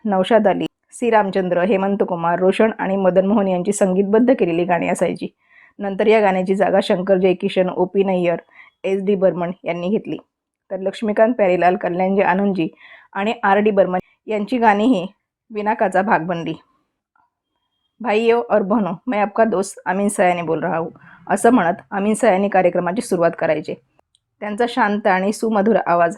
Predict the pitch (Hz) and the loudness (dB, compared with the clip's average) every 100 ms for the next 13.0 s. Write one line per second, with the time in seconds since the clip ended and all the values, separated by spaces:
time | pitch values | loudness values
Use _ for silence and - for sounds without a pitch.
0 | - - 226 190 202 185 175 175 214 170 | -4 -2 0 0 0 0 0 0 2 0
1 | 160 - - _ _ - 185 185 190 202 | 0 -6 -14 _ _ -10 -4 -2 0 0
2 | 170 202 - 185 185 208 202 185 175 175 | 0 0 0 0 0 2 2 2 0 -4
3 | 170 175 196 202 208 185 180 185 170 208 | -4 -2 -2 -2 -4 -2 0 2 0 -2
4 | _ - _ - 196 202 208 208 208 202 | _ -20 _ -8 -8 -4 -4 0 -2 0
5 | 185 196 196 - 202 185 233 - 165 - | -4 -4 -6 -4 2 2 2 -2 -4 -4
6 | - - - _ _ _ _ _ _ - | -6 -8 -12 _ _ _ _ _ _ -8
7 | 202 202 226 233 233 220 196 - 185 - | -6 -4 0 0 0 0 2 2 -2 -4
8 | - - _ 180 190 220 247 185 170 180 | -18 -20 _ -10 -6 -4 0 0 0 -2
9 | 190 190 170 170 170 180 185 196 175 175 | -2 -2 -4 -2 0 0 0 0 0 -4
10 | 165 165 - 170 165 160 160 - _ _ | -4 -2 -2 -2 -4 -4 -8 -12 _ _
11 | _ _ 202 185 190 202 202 170 185 180 | _ _ -6 -2 -2 -2 -2 0 0 0
12 | 180 180 185 190 - - 208 180 - 98 | -2 0 0 0 -2 -6 -4 -4 -4 -6